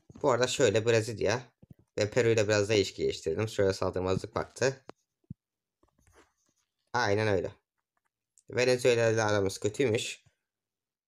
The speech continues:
Onunla da biraz geliştirelim ilişkileri. Onunla da saldırmazlık paktı imzalayalım. Ve son olarak Amerika ile de ilişki geliştirip saldırmazlık paktını imzalayalım.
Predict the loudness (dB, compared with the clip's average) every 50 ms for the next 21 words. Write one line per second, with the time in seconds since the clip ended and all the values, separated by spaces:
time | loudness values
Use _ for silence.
0 | _ _ _ _ _ _ -4 -2 0 2 2 2 2 2 2 2 0 0 -2 -2
1 | -2 -2 -4 -6 -6 -4 -4 -4 -4 -4 -6 -8 -10 -4 0 2 2 2 2 -2
2 | -6 _ -8 -4 -2 0 0 0 -2 -4 -8 -8 -6 -4 -2 -2 -4 -4 -6 -8
3 | -8 -6 -4 -4 -4 -4 -4 -8 -8 -6 -6 -4 -2 -4 -4 -4 -8 _ _ _
4 | _ _ _ _ _ _ _ -20 -20 -16 -6 -4 -2 0 0 2 2 2 2 0
5 | 0 -2 -2 0 0 0 0 0 -2 -4 -4 -4 -2 -4 -4 -4 -6 _ _ _
6 | _ _ _ _ _ _ _ _ _ _ _ _ _ 2 4 4 4 2 -2 -2
7 | -2 -2 -2 -2 -4 -10 -4 -2 -2 -2 -2 -6 -20 -20 _ _ _ _ _ _
8 | _ _ -14 -8 -6 -4 -2 0 0 2 2 0 -2 -4 -4 -6 -6 -4 -2 -2
9 | -2 -2 -2 -6 _ _ _ _ -16 -12 -12 -12 -12 _ _ _ -4 -2 0 0
10 | 0 0 0 0 0 2 2 2 0 0 -2 -8